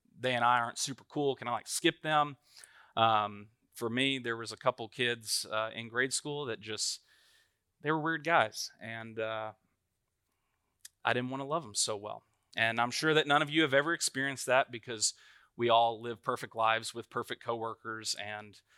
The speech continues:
no one ever gets frustrated at our coworkers or our family. Um, and if you do, please teach me how y'all do that, because y'all are way better than me.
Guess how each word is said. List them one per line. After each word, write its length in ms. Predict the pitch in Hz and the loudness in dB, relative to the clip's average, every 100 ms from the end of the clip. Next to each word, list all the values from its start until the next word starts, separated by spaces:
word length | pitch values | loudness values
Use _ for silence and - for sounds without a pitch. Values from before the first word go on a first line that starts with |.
| _ | _
no 140 | 110 139 | 6 6
one 120 | 113 | 6
ever 180 | 131 110 | 0 -4
gets 200 | 107 - | -10 -8
frustrated 560 | 117 104 - 110 104 | -6 -8 -6 -8 -10
at 180 | 104 104 - | -12 -12 -8
our 120 | 110 | -8
coworkers 760 | - 110 107 104 104 - - - | -4 -6 -6 -8 -10 -8 -8 -8
or 340 | - 107 107 - | -8 -6 -6 -6
our 80 | 107 | -4
family. 340 | 127 113 104 _ - - - - - | -4 -4 -8 _ -16 -14 -14 -16 2
Um, 540 | 160 120 110 104 104 110 _ _ | 8 8 8 2 -8 -20 _ _
and 120 | 127 120 | -6 -6
if 120 | - | -6
you 60 | |
do, 220 | 110 139 120 | -6 -6 -6
please 260 | 147 151 | -10 -12
teach 240 | - 143 127 | -10 -10 -10
me 120 | 110 | -6
how 380 | 113 120 135 139 | 0 2 2 -2
y'all 160 | 151 151 | -6 -2
do 160 | 165 | -2
that, 260 | 170 180 120 | 0 -2 -2
because 480 | 117 123 113 104 107 | -10 -6 -6 -4 0
y'all 260 | 117 127 | 0 0
are 180 | 107 104 95 | -2 -8 -8
way 140 | 123 | -6
better 280 | 117 113 110 | -4 -4 -4
than 280 | 107 107 104 - | -8 -14 -16 -4
me. 340 | 135 139 - | 4 4 2